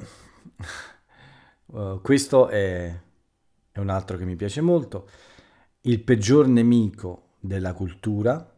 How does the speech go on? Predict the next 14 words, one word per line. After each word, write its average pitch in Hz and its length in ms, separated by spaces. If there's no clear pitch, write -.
è 110 160
la 98 140
noia, 95 540
la 95 180
mancanza 101 800
di 92 120
chiarezza 107 840
o 135 140
l'assenza 101 640
di 95 140
creatività. 85 760
E 92 120
per 101 260
chiudere, 156 720